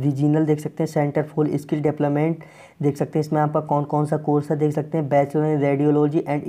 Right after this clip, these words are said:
Speech Language देख सकते हैं, बीएएसएलपी जिसे बोलते हैं Bachelor in Radiology and Speech Language Pathology जिसे हम बोलते हैं, देख सकते हैं। इसमें आपका यही कोर्स क्या है, इसमें अवेलेबल है, देख सकते हैं आपकी क्या है इसमें,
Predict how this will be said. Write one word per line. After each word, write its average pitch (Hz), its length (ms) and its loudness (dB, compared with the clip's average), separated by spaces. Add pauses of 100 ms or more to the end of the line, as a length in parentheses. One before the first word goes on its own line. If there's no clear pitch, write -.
Speech 156 360 -4
Language 143 440 -2 (440)
देख 147 140 0
सकते - 220 -4
हैं, - 60 -10
बीएएसएलपी 147 920 0
जिसे 143 240 -4
बोलते 143 260 0
हैं 143 140 -4
Bachelor 139 460 2
in 151 240 0
Radiology 143 720 2
and 135 320 -4
Speech 151 440 -2
Language 139 460 0 (340)
Pathology 143 580 2
जिसे 147 280 -2
हम 143 160 -4
बोलते 139 340 0
हैं, 156 140 0
देख 147 140 0
सकते 151 300 -6
हैं। 170 220 -2 (380)
इसमें 147 280 0
आपका 143 260 0
यही 151 300 2
कोर्स 139 280 0
क्या 135 160 2
है, 143 80 4
इसमें 180 280 -2
अवेलेबल 131 480 0
है, 123 120 -2
देख 135 160 -2
सकते 139 280 -6
हैं 147 60 2
आपकी 143 220 -2
क्या 147 160 2
है 143 100 4
इसमें, 170 260 -2